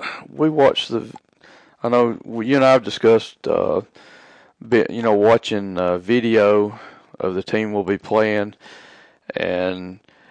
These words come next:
uh, I do have a que-, I, I, are you, how do you, are you gonna go back and kinda listen to us to see if we actually know a l-,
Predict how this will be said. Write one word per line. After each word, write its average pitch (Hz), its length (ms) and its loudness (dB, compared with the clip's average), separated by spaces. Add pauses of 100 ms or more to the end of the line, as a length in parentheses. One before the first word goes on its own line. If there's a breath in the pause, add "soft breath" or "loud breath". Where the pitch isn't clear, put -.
(420 soft breath)
uh, - 120 -10 (720 loud breath)
I 131 80 0
do 185 220 4
have 233 200 6
a 156 40 -4
que-, - 300 0
I, 123 180 2 (180)
I, - 140 -4 (320)
are 139 140 -4
you, 147 260 -6 (280)
how 180 180 2
do 262 80 2
you, 240 100 0 (360)
are 117 140 -2
you 165 140 -4
gonna 180 160 4
go 147 160 6
back 139 300 4
and 123 120 -6
kinda 131 220 2
listen 117 360 -2
to 104 120 2
us 120 160 4
to - 120 -16
see 104 200 -2
if 104 140 -4
we 110 240 -2
actually 110 480 -2
know 117 400 -2 (120)
a - 40 -4
l-, 95 300 -6